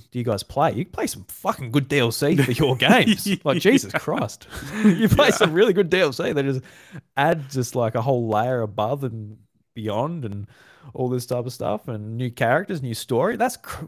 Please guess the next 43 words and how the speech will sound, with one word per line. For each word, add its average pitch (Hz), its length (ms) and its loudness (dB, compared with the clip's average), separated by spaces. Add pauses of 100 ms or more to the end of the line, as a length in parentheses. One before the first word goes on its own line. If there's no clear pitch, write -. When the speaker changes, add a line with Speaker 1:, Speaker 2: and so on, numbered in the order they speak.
(140)
Speaker 1:
good 151 200 -6
D 113 120 -4
L 113 160 -2
C. 120 320 -2
That's 113 180 -6
not 120 180 -10
bad. 123 360 -2 (440)
Speaker 2:
Right. 110 320 -4
Speaker 1:
But, 113 80 -2
um, 117 100 -2
Speaker 2:
Pretty, 117 260 -2 (240)
pretty 127 220 -8
damn 101 140 -8
good. 107 360 -8
Speaker 1:
Yeah. 165 320 -2 (240)
And, 170 200 -2
um, 160 360 4 (280)
Speaker 2:
<laughs> - 280 -20
Speaker 1:
I 165 60 0
think 285 380 -8
especially 147 520 -4
now 123 280 -4
after 139 360 -2
playing 113 840 -8 (280)
Tears 127 200 -4
of 110 60 -6
the - 80 -10
Kingdom, 107 380 -6
I'm 135 180 0
actually 180 300 -4
not 123 180 -2
opposed 107 600 0
to 107 300 -2 (140)
a 113 60 -14
third 107 340 -4
game 101 440 -2 (140)
in 113 100 -8
the 104 80 -6
same 107 240 -2
Speaker 2:
Me 107 140 -2
either. 120 200 -2
Speaker 1:
Hyrule. 110 380 2 (320)
Like, 104 360 -4